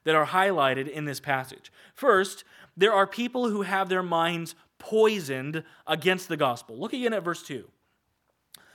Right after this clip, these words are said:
"But the unbelieving Jews stirred up the Gentiles and poisoned their minds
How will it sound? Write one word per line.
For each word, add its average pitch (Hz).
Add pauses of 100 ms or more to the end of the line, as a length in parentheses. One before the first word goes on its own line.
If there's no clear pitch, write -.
(140)
"But 170
the 180
unbelieving 240
Jews 131 (280)
stirred 262
up 247
the 214
Gentiles 139 (220)
and 160
poisoned 254
their 208
minds 170